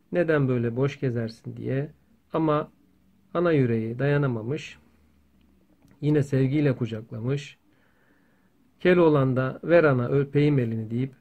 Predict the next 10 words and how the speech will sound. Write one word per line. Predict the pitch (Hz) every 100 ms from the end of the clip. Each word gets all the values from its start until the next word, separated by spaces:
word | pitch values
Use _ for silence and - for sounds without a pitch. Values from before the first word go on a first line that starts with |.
| _ _ _
anasına | 156 147 123 123 120 131 _ _ -
tekrar | 143 147 123
özür | 117 120 156 135
dilemiş. | 113 107 143 147 - _ _ _ _ -
"Ben | 180
çalışacağım." | 156 156 127 127 117 120 123
demiş, | 117 120 -
"Merak | 139 147 135 131
etme." | 123 117 117
demiş. | 127 135 143 -